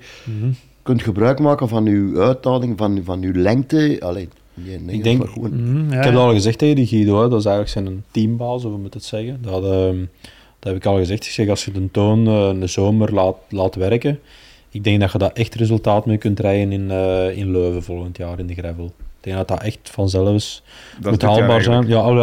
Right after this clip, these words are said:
Speaker 3: ja, dit jaar, ja, op het einde van
Speaker 2: Je
Speaker 3: het
Speaker 2: kunt
Speaker 3: jaar.
Speaker 2: voldoende
Speaker 3: Eh.
Speaker 2: berg oprijden, hè. Je zegt, ze, je valt zomaar niet stil, dus je kunt voldoende berg oprijden, kunt sturen.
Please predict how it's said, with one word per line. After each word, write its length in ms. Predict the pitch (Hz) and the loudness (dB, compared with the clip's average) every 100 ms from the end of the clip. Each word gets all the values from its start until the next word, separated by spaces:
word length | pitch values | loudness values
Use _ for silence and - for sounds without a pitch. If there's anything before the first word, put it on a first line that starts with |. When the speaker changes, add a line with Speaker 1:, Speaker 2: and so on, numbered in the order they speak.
| 113 | 4
Speaker 3:
ja, 60 | 107 | 2
dit 160 | 113 | 0
jaar, 240 | 120 107 104 | 2 2 4
ja, 120 | 98 | 2
op 80 | 95 | 0
het 100 | 104 | 0
einde 160 | 98 | 0
van 80 | 95 | 0
Speaker 2:
Je 60 | 101 | 0
Speaker 3:
het 100 | 92 | 2
Speaker 2:
kunt 120 | 104 | 2
Speaker 3:
jaar. 40 | 113 | 2
Speaker 2:
voldoende 300 | 104 98 98 | 2 2 4
Speaker 3:
Eh. 60 | - 120 | 4 2
Speaker 2:
berg 100 | 107 | 2
oprijden, 380 | 127 151 185 - | 0 -2 -4 -2
hè. 100 | 139 | -4
Je 200 | 170 110 | -2 -2
zegt, 280 | 107 101 - | -2 -4 -10
ze, 400 | 98 104 98 92 90 | -14 -8 -6 -6 -6
je 120 | 90 | -4
valt 240 | 95 92 | -2 -2
zomaar 280 | - 92 87 | -4 -8 -6
niet 180 | 90 85 | -6 -6
stil, 280 | - 110 196 | -2 0 -2
dus 180 | 107 - | -8 -12
je 80 | 101 | -4
kunt 220 | 104 90 | -4 -2
voldoende 420 | 92 82 151 147 | -4 -2 0 0
berg 260 | 110 104 98 | -2 -2 -2
oprijden, 420 | 143 135 151 147 | -6 -6 -8 -8
kunt 220 | 120 98 | -8 -8
sturen. 480 | - 127 151 165 | -4 0 0 -2